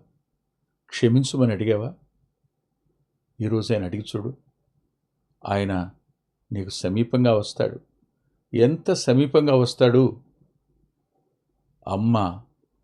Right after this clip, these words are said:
రాలేనంత సమీపంగా, నాన్న హత్తుకోలేనంత సమీపంగా, అన్న వచ్చి ధైర్యపరచలేనంత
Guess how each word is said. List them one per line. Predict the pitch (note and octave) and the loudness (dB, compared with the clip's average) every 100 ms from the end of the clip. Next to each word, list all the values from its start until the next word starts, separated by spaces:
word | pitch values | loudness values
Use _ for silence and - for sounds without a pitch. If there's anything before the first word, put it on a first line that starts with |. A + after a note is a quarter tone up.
| _ _ _ _ _ _ _ G#2+ | _ _ _ _ _ _ _ -4
రాలేనంత | G2+ G2+ G2+ G2 F#2+ | -2 -2 -4 -8 -12
సమీపంగా, | - G#2+ G#2+ G#2+ - - - _ _ _ _ _ _ _ _ _ _ _ _ _ _ _ _ - | -10 -8 -8 -10 -12 -14 -20 _ _ _ _ _ _ _ _ _ _ _ _ _ _ _ _ -8
నాన్న | G2+ G#2+ C3 D3 | 0 2 4 4
హత్తుకోలేనంత | A#2+ A#2 - B2+ A#2+ A2 G#2+ G2 | 0 -2 -6 0 2 2 -4 -8
సమీపంగా, | - G#2 G#2+ A2+ - - - - _ _ _ _ _ _ _ _ - | -8 -4 -2 -2 -4 -6 -10 -14 _ _ _ _ _ _ _ _ -8
అన్న | G2+ A2 | -2 2
వచ్చి | C3 G#2+ - - D#3 E3+ G2+ - _ _ _ _ _ _ _ _ _ _ _ - | 4 2 -2 -2 0 0 -2 -8 _ _ _ _ _ _ _ _ _ _ _ -16
ధైర్యపరచలేనంత | G#2 G2+ G2+ A2 - G2 - G2 G2 F#2 | -6 -2 0 0 -2 -4 -4 -6 -6 -8